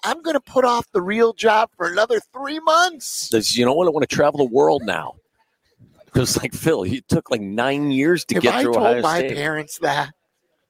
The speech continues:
Speaker 1: after four years, you know what I'm gonna do? I'm gonna go backpacking.
Speaker 2: I'm telling you, though, like, he did, it's not like he was staying at the Four Seasons. He was staying
Speaker 1: No,
Speaker 2: in
Speaker 1: of
Speaker 2: places where you had
Speaker 1: course.
Speaker 2: to fight your way in and fight your way out. He had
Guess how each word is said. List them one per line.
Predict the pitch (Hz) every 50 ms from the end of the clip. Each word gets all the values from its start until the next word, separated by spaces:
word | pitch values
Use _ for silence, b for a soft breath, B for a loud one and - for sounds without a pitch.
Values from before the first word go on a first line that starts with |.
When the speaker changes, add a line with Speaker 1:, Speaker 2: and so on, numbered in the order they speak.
| _ _ _ _ _ _ _ _ _ _ _ B B B B B B -
Speaker 1:
after | 147 156 147 - - 139
four | - - - 160 190 170 170
years, | 151 147 151 160 156 185 160 139
you | 160 165
know | 170 170
what | 170 160
I'm | 156 160 160 160
gonna | 156 156 156
do? | 139 151 147 143 147 139 - _ _ _ _ _ _ _ _ _ _ _ 135
I'm | 147 147
gonna | 151 151
go | 127 127 123
backpacking. | _ - 120 123 123 - - - 107 101 -
Speaker 2:
I'm | 123 113 143 143
telling | - 151 143 147 156 147 131
you, | 117 101 92
though, | 92 98 92 92
like, | 92 95 92 -
he | - - 123 123
did, | 110 113 123 -
it's | 113 139 - -
not | 123 139 143 143
like | 127 - -
he | 127 120
was | 92 -
staying | - - - 123 117 110 104
at | - -
the | -
Four | - - 113 98 85
Seasons. | - - - 127 113 85 - - - -
He | - 135
was | 135 131 -
staying | - - 131 127 123 120
Speaker 1:
No, | 110
Speaker 2:
in | 110
Speaker 1:
of | -
Speaker 2:
places | - - 135 123 117 117 107
where | 117 113
you | 104
had | 104 -
Speaker 1:
course. | - - -
Speaker 2:
to | -
fight | 131 123 117 -
your | - 120
way | 110 117 113 110 113
in | 120 117
and | 95 85 82
fight | - - 104 101 - -
your | 107 101
way | 95 98 95 95 101
out. | 101 98 85
He | 82 76
had | 67